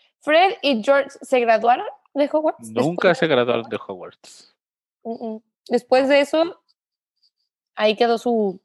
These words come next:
Speaker 1: eso fue su último acercamiento con la
Speaker 2: Se
Speaker 1: escuela.
Speaker 2: convierten en emprendedores mágicos.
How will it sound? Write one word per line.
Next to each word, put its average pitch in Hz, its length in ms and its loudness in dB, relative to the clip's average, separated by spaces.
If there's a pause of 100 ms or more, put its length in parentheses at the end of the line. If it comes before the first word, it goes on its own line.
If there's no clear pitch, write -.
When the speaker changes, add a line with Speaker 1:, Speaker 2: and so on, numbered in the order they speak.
(400)
Speaker 1:
eso 269 180 2
fue 294 120 2
su 294 100 2
último 269 360 2
acercamiento 220 680 -6
con 196 140 -12
la 190 60 -14
Speaker 2:
Se 220 60 -12
Speaker 1:
escuela. - 260 0
Speaker 2:
convierten 135 540 2
en 143 140 2
emprendedores 101 720 0
mágicos. - 720 -16